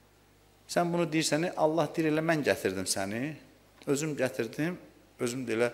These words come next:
"Sən mənə tərəf dönməmiş, mən döndüm ki, sən gələ bildin." Amma sən belə denən, denən, əstəğfirullah və əsəluhu təvbə. İstiğfar halında ol. İstiğfar halı gözəl haldır. Yaxşı ki, birinci xütbə mənim köməyimə çatır bunları sizə.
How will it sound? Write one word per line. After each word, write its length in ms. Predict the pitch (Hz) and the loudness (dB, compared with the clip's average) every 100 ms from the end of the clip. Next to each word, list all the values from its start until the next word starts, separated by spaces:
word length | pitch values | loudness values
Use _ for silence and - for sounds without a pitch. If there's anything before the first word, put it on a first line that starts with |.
| - - - - - | -4 -12 -12 -12 4
"Sən 240 | - 185 170 | 8 8 8
mənə 240 | 165 175 170 | 6 6 6
tərəf 320 | 160 151 - | 6 6 8
dönməmiş, 540 | 175 160 160 170 190 175 | 8 10 8 8 6 8
mən 280 | 190 190 170 | 8 8 6
döndüm 380 | 165 135 135 131 | 4 4 0 -2
ki, 120 | 117 | -2
sən 220 | 110 110 104 | -2 0 2
gələ 220 | 101 98 | 0 0
bildin." 320 | 90 90 - - | -4 -12 -16 -4
Amma 180 | 147 160 | 0 2
sən 220 | 170 156 | 2 4
belə 200 | 131 110 101 | 4 4 0
denən, 240 | 98 98 - | -8 -12 -4
denən, 220 | 147 131 | -4 0
əstəğfirullah 880 | 127 - 147 131 - 139 127 113 113 120 | 2 2 2 -2 0 0 2 0 0 2
və 80 | - | 6
əsəluhu 540 | - - 131 127 120 - | 6 6 2 0 -6 -8
təvbə. 380 | - 101 - 151 143 - - | -6 -6 -6 -12 -16 -12 4
İstiğfar 640 | 120 - 143 - - 170 135 | 4 6 2 4 4 4 6
halında 480 | 127 113 110 104 | 6 6 2 0
ol. 280 | 101 87 85 - - - - - | 0 2 0 -6 -16 -12 -10 0
İstiğfar 680 | 202 - - 208 - 226 220 | 6 6 6 2 6 6 8
halı 240 | 190 196 | 6 6
gözəl 380 | 185 156 170 147 | 4 4 4 6
haldır. 420 | 127 110 - 101 - - - - - - - | 6 6 2 -6 -10 -16 -20 -20 -16 -14 8
Yaxşı 320 | 214 208 - | 10 10 4
ki, 200 | 214 196 | 2 0
birinci 360 | 190 196 185 208 | 2 2 2 0
xütbə 260 | 214 - 196 | -2 2 4
mənim 240 | 180 175 160 | 6 2 2
köməyimə 400 | 170 151 147 147 | 4 6 6 6
çatır 320 | - 123 127 107 | 4 4 2 2
bunları 280 | 101 95 98 | 4 4 6
sizə. 240 | - 107 | 2 2